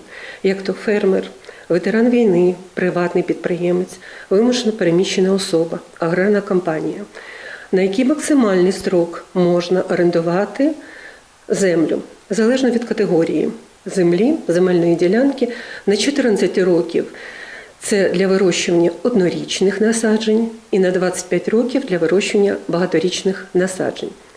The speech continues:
Яка вартість оренди земель державної власності? Стартова мінімальна вартість оренди не може бути меншою від дванадцяти відсотків від нормативної оцінки. Залежно від області,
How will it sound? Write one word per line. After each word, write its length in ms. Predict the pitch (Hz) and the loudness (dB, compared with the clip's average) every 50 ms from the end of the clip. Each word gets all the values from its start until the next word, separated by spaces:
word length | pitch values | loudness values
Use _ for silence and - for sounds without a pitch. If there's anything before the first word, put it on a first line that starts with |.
| - - | -8 -6
Яка 320 | 165 180 185 - 254 262 | -4 -4 -2 -2 -2 0
вартість 760 | 285 269 220 202 175 165 160 - - 185 190 - - - - - - - - - - | 0 2 2 0 0 -2 -4 -6 -8 -8 -8 -10 -14 -18 -20 -20 -20 -20 -12 -6 -2
оренди 520 | 185 170 175 175 165 165 165 160 170 170 | -2 0 2 2 2 2 2 2 0 0
земель 420 | 170 170 165 170 165 160 160 170 165 - - - | 0 0 0 2 2 2 2 0 -2 -6 -10 -10
державної 500 | - 170 170 175 170 156 156 160 151 170 | -6 -6 -2 -2 0 0 2 2 2 2
власності? 800 | 170 160 170 143 147 160 - - - - 160 165 - - - - - - - - - - - - - - - - - - - - | 2 2 2 0 0 -2 -4 -4 -4 -4 -4 -4 -4 -6 -10 -10 -10 -12 -20 -20 -16 -14 -12 -12 -12 -12 -12 -12 -12 -14 -12 -10
Стартова 760 | - - - - - 147 190 - - - 202 165 170 170 170 - - | -10 -10 -6 -4 -2 0 0 0 -2 -2 -2 -2 0 -2 -2 -2 0
мінімальна 560 | 196 190 185 190 190 175 160 156 156 165 170 | 2 2 2 2 2 2 2 2 2 2 2
вартість 500 | 170 196 226 277 269 262 - 294 - - | 2 2 0 0 -2 -4 -6 -4 -2 0
оренди 480 | 269 247 247 233 226 220 208 220 214 220 - - - - | 2 2 4 4 4 4 2 2 0 -2 -4 -8 -2 0
не 140 | 214 233 | 2 4
може 240 | 277 285 262 185 180 | 4 4 2 2 2
бути 260 | - - 175 - 185 | 0 0 0 0 2
меншою 420 | 180 190 220 247 247 - - 247 233 | 2 2 2 2 0 0 2 2 2
від 100 | 185 165 | 2 2
дванадцяти 560 | 170 170 170 170 175 185 190 190 - - 175 | 0 2 2 4 4 2 2 0 -2 -2 0
відсотків 580 | 151 185 - - - 226 226 - - 214 220 - - - - - - | 0 -2 -2 -2 -4 -4 -2 -2 -2 -2 -2 -4 -12 -16 -10 -4 -2
від 180 | 180 196 196 | 0 0 2
нормативної 920 | 185 175 175 175 170 165 170 220 214 226 240 226 220 233 226 226 233 226 - - - - - - - - - - - - | 2 2 2 2 0 0 0 0 2 2 4 4 4 4 4 4 2 0 -2 -6 -14 -18 -20 -20 -20 -20 -20 -8 -4 -2
оцінки. 720 | 180 185 - - - - 180 160 160 151 143 - - - - - - - - - | -2 0 -2 -2 -2 0 2 2 2 2 0 -2 -6 -8 -8 -10 -14 -12 -4 -2
Залежно 460 | - 175 202 202 233 285 294 277 254 | 0 2 2 2 2 2 2 2 2
від 160 | 240 254 196 | 2 2 4
області, 560 | 170 160 151 139 139 160 - - - 175 160 | 4 2 2 2 -2 -4 -4 -4 -4 -4 -4